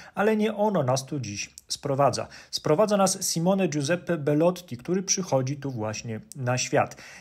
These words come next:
I jak wielu dzisiejszych mieszkańców Warszawy, tak i on przybywa do stolicy za pracą. Osiada tu, a następnie żeni się z Marianną Olewicką. Para dochowuje się syna i córki, a nasz Włoch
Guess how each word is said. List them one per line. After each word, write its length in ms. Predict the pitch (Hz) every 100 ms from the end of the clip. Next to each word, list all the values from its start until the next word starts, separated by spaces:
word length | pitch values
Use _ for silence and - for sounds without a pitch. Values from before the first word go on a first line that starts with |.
| -
I 120 | 175 175
jak 280 | 151 139 185
wielu 480 | 123 180 226 165 -
dzisiejszych 680 | 127 139 160 180 175 160 143
mieszkańców 680 | 147 143 165 156 131 113
Warszawy, 640 | 107 104 - 165 208 208 214 - -
tak 260 | 240 -
i 80 | 208
on 280 | 151 143 147
przybywa 460 | - 147 139 135
do 120 | 131 123
stolicy 520 | - 120 131 147 151
za 180 | 127 151
pracą. 580 | 151 160 143 - 117 110 -
Osiada 560 | 156 147 170 147 135 139
tu, 200 | 220 233 - -
a 100 | 233
następnie 560 | 233 185 156 147 151 147 -
żeni 420 | 135 113 127 123 123
się 200 | 131 127
z 100 | 123
Marianną 680 | 135 120 110 101 101 107 123
Olewicką. 720 | 117 120 120 143 - 104 104 -
Para 340 | 156 190 180
dochowuje 500 | 151 139 120 123 117
się 160 | - 117
syna 340 | - 170 110
i 80 | 92
córki, 420 | - 196 190 196 185 - -
a 140 | 240
nasz 320 | 214 170 -
Włoch 460 | 117 117 135 147